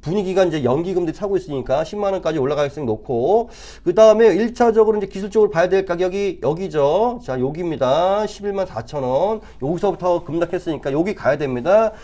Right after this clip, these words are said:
여기 갔다가 제일 중요한 가격, 예, 제일 중요한 저항대가 바로 여기 십삼만 원입니다. 그래서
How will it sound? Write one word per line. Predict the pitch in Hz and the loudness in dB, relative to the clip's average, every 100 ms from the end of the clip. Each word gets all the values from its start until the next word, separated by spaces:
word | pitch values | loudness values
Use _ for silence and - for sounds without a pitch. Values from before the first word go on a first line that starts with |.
| - | -10
여기 | 139 202 220 | -4 -2 -2
갔다가 | 127 - 170 226 143 - - - | -4 0 2 4 2 0 -12 -2
제일 | 208 208 | 2 2
중요한 | 180 220 247 | 2 4 4
가격, | 226 202 202 180 - | 4 4 2 0 -4
예, | 156 143 131 | 0 2 0
제일 | - 208 214 208 190 123 | 4 6 6 4 -2 -6
중요한 | 156 196 170 | -2 2 2
저항대가 | - 139 196 196 170 170 160 | 2 2 4 2 0 -2 0
바로 | 147 143 | 0 0
여기 | 120 127 | -2 -4
십삼만 | - - 240 247 226 | -10 -8 -6 -4 -4
원입니다. | 175 123 101 135 | -4 -4 -4 -4
그래서 | 147 190 | -2 -2